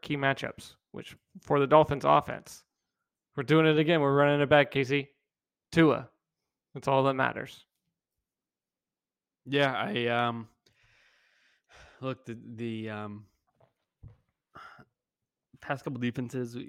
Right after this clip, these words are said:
Speaker 2: you know, Ravens defense are decent. Jets defense is <laughs> hit or miss. Um, <clears throat> Panthers defense has the ability to be electric. Um, you know, they,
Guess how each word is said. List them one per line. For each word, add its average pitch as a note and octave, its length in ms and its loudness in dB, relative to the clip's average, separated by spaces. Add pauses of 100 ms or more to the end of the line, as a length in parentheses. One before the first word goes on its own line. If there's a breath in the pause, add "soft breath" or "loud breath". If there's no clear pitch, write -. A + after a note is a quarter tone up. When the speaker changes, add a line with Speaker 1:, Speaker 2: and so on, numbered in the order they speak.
Speaker 2:
you B2+ 140 -12
know, G2+ 280 -12 (640)
Ravens A2+ 340 -6
defense A2 440 -10
are G2 380 -12 (800)
decent. B2+ 580 -2 (240)
Jets A2+ 240 -8
defense A#2 360 -6 (100)
is A2 540 -12 (260)
<laughs> - 200 -20
hit - 680 -4
or A#2 60 2
miss. B2+ 320 -2 (440)
Um, A2+ 520 4 (120)
<clears throat> - 100 -8
Panthers B2+ 1300 -6
defense A#2 580 -6 (1000)
has G#2+ 220 -14
the A2 100 -10
ability A#2 360 0
to G#2+ 60 -10
be A#2 120 -10
electric. G2+ 420 -14 (580)
Um, G2 520 -12
you G#2+ 100 -18
know, G2+ 260 -18 (100)
they, G2+ 320 -12